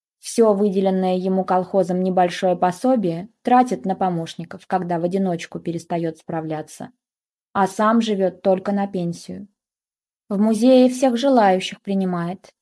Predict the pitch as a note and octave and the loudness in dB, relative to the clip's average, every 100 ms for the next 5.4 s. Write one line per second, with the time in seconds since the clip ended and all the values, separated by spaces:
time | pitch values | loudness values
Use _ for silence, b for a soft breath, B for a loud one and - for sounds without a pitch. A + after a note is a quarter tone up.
0 | _ A3 A3 - G#3 F#3+ F#3 G#3+ G#3 G3 | _ 2 4 4 -2 -4 -2 0 0 -2
1 | - G3+ G3 F#3 F3 E3+ E3 F3+ - - | -4 -6 -4 -2 -2 -2 -8 -12 -16 -20
2 | _ _ _ _ _ G3 G3 F#3+ F#3+ F#3 | _ _ _ _ _ -6 0 2 2 -2
3 | - _ G#3 G3+ F#3 F#3 F3 F3 G#3 B3 | -12 _ 2 2 0 0 0 0 2 0
4 | B3+ - A3+ G#3+ - G#3+ - - E3 - | -2 0 0 2 0 -2 -4 -6 -6 -6
5 | F3 D#3+ E3 F3 | -10 -10 -10 -16